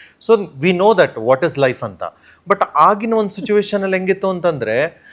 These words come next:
ಲೈಫ್ ಇಷ್ಟೇನಾ? ಕಷ್ಟ ಬಂತು ಅಂತಂದ್ರೆ ತಿನ್ನೋಕಿಲ್ಲ, ಒಂದ್ ರೂಪಾಯಿ ಕಾಸಿಲ್ಲ, ಎರಡು ರೂಪಾಯಿ ಪಾರ್ಲೆಜಿ ಬಿಸ್ಕೆಟ್‌ಗೆ ದುಡ್ಡಿಲ್ಲ ಅಂತ ಹೇಳಿ ಇಡೀ ರಾತ್ರಿ ಹತ್ತಿದ್ದೀನಿ ಅಂತಂದ್ರೆ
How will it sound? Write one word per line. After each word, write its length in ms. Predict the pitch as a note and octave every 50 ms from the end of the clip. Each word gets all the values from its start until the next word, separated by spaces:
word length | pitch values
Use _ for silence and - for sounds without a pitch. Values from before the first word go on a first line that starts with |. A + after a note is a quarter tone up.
| - - _ _ _ C#3
ಲೈಫ್ 320 | D#3+ G#3+ B3+ C4 B3+ -
ಇಷ್ಟೇನಾ? 760 | B3 G3+ - - - G#3 F#3 C3+ B2 A#2 A#2 G2 F2+ _ _ _ _ _ _ _ _ _
ಕಷ್ಟ 280 | - D#3+ - - - A#3+ A#3+ G#3+
ಬಂತು 240 | G3+ F#3+ F#3 F#3+ F#3+
ಅಂತಂದ್ರೆ 440 | F#3 F3 - F3+ F3 E3+ E3 _ _
ತಿನ್ನೋಕಿಲ್ಲ, 640 | G#3+ A3 B3+ C#4 C#4+ C4+ C4+ - A3 D#3+ C#3 B2 A#2+ G#2+ - - _
ಒಂದ್ 180 | F3 G#3+ A3+ A#3+
ರೂಪಾಯಿ 240 | A3+ - C4 B3+ B3+
ಕಾಸಿಲ್ಲ, 680 | G#3+ A3 A#3 A3 - G#3+ F3+ D3 A#2 G2 F#2+ - _ _ _ _ _ _ _ _ - - - A2+
ಎರಡು 300 | C3+ D#3+ E3+ F3+ F3+ E3
ರೂಪಾಯಿ 280 | E3+ D#3 G#3+ A3 A3 -
ಪಾರ್ಲೆಜಿ 520 | - D3+ D3+ E3+ F3+ G3 G3 G3 D#3+ E3+ F#3+
ಬಿಸ್ಕೆಟ್‌ಗೆ 1000 | D3+ B2+ A2+ C3+ F3 - - - - _ - A#3 A#3 A3+ A3+ A3 F3+ F#3+ D3+ C3+
ದುಡ್ಡಿಲ್ಲ 420 | E3 D#3 C#3 C#3+ F3 E3+ F3 E3+
ಅಂತ 160 | D#3+ D#3 C#3
ಹೇಳಿ 360 | C#3+ C#3 C#3 C#3 C3+ C3 A#2 C3
ಇಡೀ 280 | C#3 C#3+ G#3 G#3 F#3+
ರಾತ್ರಿ 500 | D3+ C#3 C3+ C3 C#3+ E3 - - G3 F#3+
ಹತ್ತಿದ್ದೀನಿ 460 | F3+ D#3+ - - E3 C#3 D3 C#3 C#3
ಅಂತಂದ್ರೆ 500 | B2+ A#2+ - A2+ G2+ F#2+ F#2+ - - _